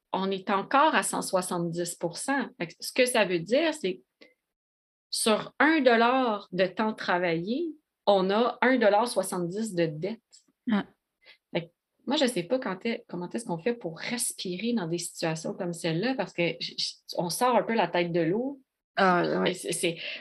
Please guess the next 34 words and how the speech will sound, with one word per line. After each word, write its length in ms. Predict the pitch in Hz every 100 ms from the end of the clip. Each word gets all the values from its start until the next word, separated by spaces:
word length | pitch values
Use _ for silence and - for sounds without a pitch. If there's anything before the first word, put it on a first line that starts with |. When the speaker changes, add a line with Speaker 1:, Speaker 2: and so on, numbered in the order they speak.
| - _ -
Speaker 1:
c'est, 220 | - 185
c'est 200 | - 202 -
étouffant. 640 | 196 - 185 - - 262 277 _ _ _ _
Speaker 2:
Ouais. 180 | 214 190 - _ _ - - _ -
Speaker 1:
Et 100 | 196
donc, 440 | 170 208 277 277 -
et 60 |
ça, 220 | 202 339
c'est, 160 | 359 -
c'est, 140 | - -
il, 220 | 180 175
il 140 | - 170
peut 80 | 185
y 40 |
avoir 240 | 170 196 190 -
plusieurs 400 | 190 185 214 226
circonstances, 960 | - 180 - 160 160 240 254 220 - -
mais 120 | 165
ça 160 | 160 160
reste 360 | 165 269 262
que 60 | 175 160 -
c'est 260 | - - 170
une 100 | 175
moyenne. 520 | 170 170 202 220 170
Donc, 280 | 160 160 - _
visiblement, 600 | 165 175 170 170 185 277 208
oui, 340 | 254 302 262 _ -
il 80 |
y 60 | 175
a 20 |
des 140 | 165 165
gens 180 | 175
qui 160 | 185 175
vivent 220 | 175 185